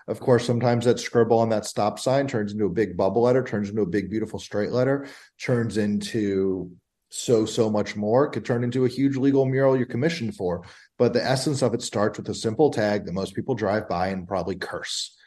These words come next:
But, you know, that turns into style, and that turns into so many things. Um, and that dates back to the late sixties in New York and Philadelphia. And then, of course, the New York City subway system of the seventies made it famous.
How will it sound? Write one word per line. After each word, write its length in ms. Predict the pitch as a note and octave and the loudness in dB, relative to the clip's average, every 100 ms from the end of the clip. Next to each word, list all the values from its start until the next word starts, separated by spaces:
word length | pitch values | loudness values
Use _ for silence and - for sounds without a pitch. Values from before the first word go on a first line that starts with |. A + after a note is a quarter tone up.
| - _ - | -20 _ -4
But, 320 | A2 G2 F#2+ | 0 0 -2
you 80 | A2 | -4
know, 120 | G2+ | -2
that 240 | F#2+ A2 - | 0 0 0
turns 260 | B2 A2 | -2 -2
into 180 | G#2+ G#2+ | -4 -6
style, 440 | - F#2+ F#2+ G#2 | -4 -4 -2 0
and 100 | G2+ | 0
that 140 | F#2 F2 | -4 -6
turns 240 | G#2 F2+ | -6 -6
into 160 | F2+ F#2+ | -6 -8
so 240 | - F2+ | -6 -6
many 260 | F2 F2 F2+ F2 | -6 -6 -8 -10
things. 420 | F2 E2+ - - - - - - | -10 -10 -12 -16 -18 -20 -18 -6
Um, 600 | G2+ G#2 G2+ G2 G2+ - _ _ _ _ _ _ | 0 0 0 -2 -8 -12 _ _ _ _ _ _
and 80 | A#2+ | 2
that 220 | B2 A2+ | 2 2
dates 240 | A2+ G#2+ - | 0 -2 0
back 300 | A#2 A2 - | 0 0 -2
to 60 | |
the 80 | G#2+ | -2
late 200 | G#2 G2+ | -2 -2
sixties 480 | - G#2 - G2 F#2+ | -4 -8 -6 -6 -6
in 100 | G2 | -6
New 60 | F#2+ | -6
York 320 | F2+ F2+ F#2+ | -6 -8 -10
and 100 | F#2+ _ _ _ | -14 _ _ _
Philadelphia. 600 | - F#2 F2+ F#2+ - G#2 | -10 -8 -4 -6 -6 -8
And 120 | G#2+ G2+ | -6 -6
then, 80 | |
of 80 | F#2+ | -6
course, 180 | - G2 | -6 -6
the 100 | G2+ | -6
New 60 | F#2+ | -6
York 160 | F#2+ | -8
City 180 | - G2+ | -8 -8
subway 280 | - G2 G#2+ | -6 -4 -4
system 360 | - G#2+ G#2+ | -4 -6 -6
of 100 | F#2+ | -8
the 60 | F#2+ | -8
seventies 480 | - G#2 B2 C3+ C#3 | -4 -2 0 0 -2
made 160 | F2+ | -4
it 100 | E2+ | -6
famous. 480 | - E2 D2+ - - | -10 -14 -12 -14 -14